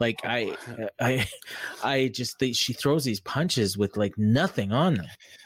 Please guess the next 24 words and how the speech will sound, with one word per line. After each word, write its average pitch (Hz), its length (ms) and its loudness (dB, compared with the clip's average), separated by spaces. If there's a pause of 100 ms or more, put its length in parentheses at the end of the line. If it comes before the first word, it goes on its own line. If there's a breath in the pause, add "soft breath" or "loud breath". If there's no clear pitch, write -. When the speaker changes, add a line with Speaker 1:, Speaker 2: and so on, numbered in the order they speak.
(180 loud breath)
Speaker 1:
And, 110 560 0
I - 20 0
Speaker 2:
Yeah. 113 80 2
Speaker 1:
mean, 117 160 4
there's 120 220 0
no 160 200 4
way 160 240 4
you, 110 420 0
anybody 151 420 2
can 110 160 -6
be 110 120 4
afraid 131 320 0
of 107 100 -8
taking 113 260 -2
those 104 140 0
shots. - 500 -2 (240)
So 131 200 2
you 123 180 0
can 127 140 0
just 135 260 0
keep 135 240 2
moving 131 380 4
forward. 123 560 2
And, 107 280 -2